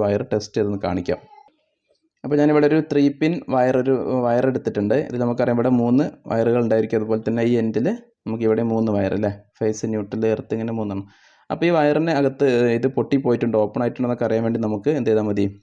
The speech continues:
ഇവിടെ മൾട്ടിമീറ്റർ വെച്ചിട്ട് ഇതിൻ്റെ കണ്ടിന്യൂറ്റി ടെസ്റ്റ് ചെയ്താൽ മതി. അപ്പോൾ ഞാൻ എങ്ങനെയൊന്ന് കാണിക്കാം. അപ്പോൾ ഞാൻ ഈ വയറിൻ്റെ ഒരു എൻഡ് ഇവിടെ പിടിച്ചിട്ടുണ്ട്. അതുപോലെ തന്നെ ഇതിൽ ഓരോ, ആ,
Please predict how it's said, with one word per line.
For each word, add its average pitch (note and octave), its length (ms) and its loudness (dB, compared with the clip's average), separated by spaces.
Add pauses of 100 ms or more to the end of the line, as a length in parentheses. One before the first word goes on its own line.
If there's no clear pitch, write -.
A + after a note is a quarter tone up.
(200)
ഇവിടെ A#2 200 0 (100)
മൾട്ടിമീറ്റർ A#2 500 -2
വെച്ചിട്ട് G#2+ 240 -4
ഇതിൻ്റെ G#2+ 260 -4
കണ്ടിന്യൂറ്റി A#2 500 -2
ടെസ്റ്റ് - 220 -6
ചെയ്താൽ F2 200 0
മതി. F2+ 140 -4 (120)
അപ്പോൾ A2+ 180 -8
ഞാൻ A#2 180 -2
എങ്ങനെയൊന്ന് A2 340 -2
കാണിക്കാം. F#2+ 380 -2 (1200)
അപ്പോൾ C3+ 180 -6
ഞാൻ C#3+ 140 2
ഈ - 60 2
വയറിൻ്റെ C#3 360 4
ഒരു C#3+ 100 2
എൻഡ് C3 180 2
ഇവിടെ C3 180 2
പിടിച്ചിട്ടുണ്ട്. A#2 440 -4
അതുപോലെ A2+ 320 0
തന്നെ A#2+ 160 0 (160)
ഇതിൽ A#2+ 160 0 (160)
ഓരോ, A#2 160 2 (560)
ആ, - 20 -2